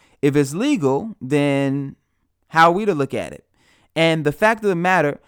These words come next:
is that just because something is legal in America, just because the death penalty is legal,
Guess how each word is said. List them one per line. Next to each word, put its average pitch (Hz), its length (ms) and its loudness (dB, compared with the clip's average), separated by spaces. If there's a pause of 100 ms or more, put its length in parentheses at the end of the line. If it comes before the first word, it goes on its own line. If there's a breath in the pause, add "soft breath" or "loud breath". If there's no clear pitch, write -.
(220)
is 147 140 0
that 156 160 2
just 220 220 0
because 240 320 -2
something 190 400 0
is 131 220 0
legal 156 520 -4 (760)
in 156 140 0
America, 165 520 0
just 180 220 -2
because 233 460 -2 (300 soft breath)
the 151 100 -2
death 214 360 2
penalty 196 440 -2
is 131 160 -4
legal, 151 560 -4